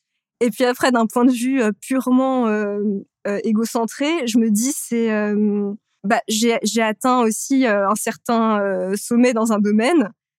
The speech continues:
Je sais pas si repartir à zéro dans un autre où je vais être, euh, potentiellement nulle, hein, <laughs> c'est quand même possible. Euh, et, ou alors d'un autre domaine qui me passionne, enfin, trouver une autre passion qui me, qui m'anime autant que la danse, c'est que c'est pas gagné quand même.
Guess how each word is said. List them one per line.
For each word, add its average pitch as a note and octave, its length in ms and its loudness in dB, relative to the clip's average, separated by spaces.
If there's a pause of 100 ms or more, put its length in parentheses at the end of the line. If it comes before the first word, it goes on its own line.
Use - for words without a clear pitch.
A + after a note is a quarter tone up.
(120)
Je G3+ 80 -2
sais G#3+ 160 -2
pas A#3 120 2
si - 340 -2
repartir A#3 600 -2
à G#3 100 2
zéro B3 640 0
dans G#3+ 220 0
un A3 140 2
autre C4 260 -2
où A3+ 80 -2
je G3 120 0
vais G3+ 120 -2
être, - 280 -6
euh, G3+ 80 0 (200)
potentiellement G#3+ 600 0
nulle, A#3 260 2
hein, B3 100 0
<laughs> - 40 -10
c'est - 260 -2
quand A3 180 -2
même C4 200 2
possible. B3+ 600 2 (480)
Euh, A3 220 0
et, G#3+ 140 -2
ou B3+ 200 4
alors A#3 240 4
d'un G#3+ 180 0
autre G#3+ 140 2
domaine A3+ 260 2
qui A3+ 140 0
me G#3 80 4
passionne, G#3 640 -2
enfin, A3 100 2 (160)
trouver C4 400 0
une A#3 140 6
autre C#4 220 -2
passion C#4 440 -2 (600)
qui A#3 140 4
me, G#3 560 2
qui - 120 -2
m'anime A#3 280 6
autant B3+ 320 2
que - 100 -6
la G#3 80 2
danse, C4+ 380 0
c'est G#3 220 -8
que - 120 -16
c'est - 80 -20
pas G#3 80 -2
gagné A3+ 300 2
quand A#3 120 -4
même. F#3+ 200 -2